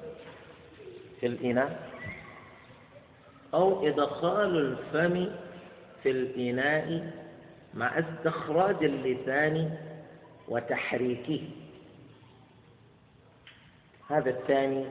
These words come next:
هو المقصود بالولوغ. الكلب يدخل فمه في الإناء ويستخرج لسانه ويحرك لسانه، وبهذه الأفعال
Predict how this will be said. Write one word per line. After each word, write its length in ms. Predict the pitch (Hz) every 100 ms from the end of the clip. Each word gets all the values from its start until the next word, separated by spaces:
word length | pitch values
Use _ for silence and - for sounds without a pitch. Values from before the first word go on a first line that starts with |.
| -
هو 100 | 135
المقصود 480 | 117 110 107 - 117
بالولوغ. 1080 | 107 104 120 - - - 95 92 95 101 82 - - - - - - - - - - - - - - -
الكلب 520 | 110 107 139 160 131
يدخل 600 | 123 147 - - 117 127 - - - - - - - - - - -
فمه 540 | 139 131 113 117 135 127
في 60 |
الإناء 440 | 113 110 107 98 85 - - - - - - - - - - - -
ويستخرج 800 | - 120 120 - 160 151 123 117
لسانه 600 | 110 107 107 117 98 82 - - - - - - - - - -
ويحرك 1000 | 110 113 110 110 131 131 135 131 147 156 - - - - - -
لسانه، 640 | 104 101 107 104 107 117 107 - - - - - - - - - - -
وبهذه 760 | 92 104 101 117 143 180 147 113
الأفعال 840 | 110 110 110 - 98 110 143 165